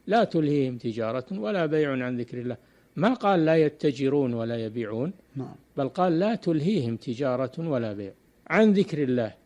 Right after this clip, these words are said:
Speaker 1: التجارة والبيع إذا شغلتا عن ذكر الله هذا هو المذموم، أما إذا لم تشغل عن ذكر الله فهذا مطلوب، هذا أمر مطلوب. "يا أيها الذين آمنوا لا تلهكم أموالكم ولا أولادكم عن ذكر الله".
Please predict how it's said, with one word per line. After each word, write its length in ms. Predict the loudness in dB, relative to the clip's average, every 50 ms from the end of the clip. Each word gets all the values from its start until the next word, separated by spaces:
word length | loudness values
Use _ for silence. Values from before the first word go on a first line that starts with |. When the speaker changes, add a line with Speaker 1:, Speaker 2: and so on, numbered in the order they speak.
| _ _ _
Speaker 1:
التجارة 520 | -20 -8 -6 -4 0 2 4 4 6 6 6
والبيع 400 | 6 4 4 2 2 0 2 2
إذا 200 | 2 2 2 0
شغلتا 580 | 0 0 -2 0 0 0 0 0 0 0 -2
عن 280 | -2 -2 -2 -2 -4 -2
ذكر 280 | -4 -4 -4 -2 -2 0
الله 300 | 0 0 0 0 -2 -4 -8 _ _ _ _ _ _
هذا 260 | _ -4 -2 -2 0
هو 180 | 2 2 2 4
المذموم، 500 | 4 4 2 2 2 2 0 0 0 -2 -6 _ _ _ _ _ _ _ -4
أما 220 | 0 2 4 4
إذا 280 | 6 4 4 4 4 4
لم 200 | 4 4 2 2
تشغل 400 | 2 0 -2 -2 -4 -6 -6 -4
عن 160 | -2 -2 -2
ذكر 200 | -4 -4 -6 -6
الله 300 | -6 -4 -4 -4 -4 -6
فهذا 340 | -8 -6 -4 -4 -2 -2 -2
مطلوب، 440 | -2 -2 -2 0 0 0 0 0 -4 -10 -20 _ _ _ _ _
هذا 340 | -8 -4 -2 -2 0 0 0
أمر 380 | 0 0 0 0 0 -2 -2 -6 _ _ _ -16 -14 -12 -8
مطلوب. 500 | -2 -2 -2 0 2 2 4 4 2 0 -4 _ _ _ _ _ _ _ 0
"يا 160 | 2 4 6
أيها 280 | 6 6 6 6 4
الذين 400 | 4 2 2 2 2 2 2 2
آمنوا 440 | 0 0 0 -2 -2 -2 -4 -4 -4
لا 280 | 0 4 4 6 6 4
تلهكم 540 | 2 2 0 2 2 -2 -2 -2 -4 -2 -2
أموالكم 640 | -2 -2 -2 -2 -2 -2 -2 -4 -6 -8 -8 -4
ولا 240 | -4 -2 -2 -2 0
أولادكم 600 | 0 -2 -2 -2 -4 -6 -6 -8 -8 -8 -8 -8
عن 140 | -6 -4 -4
ذكر 220 | -4 -4 -4 -6
الله". 180 | -4 -4 -6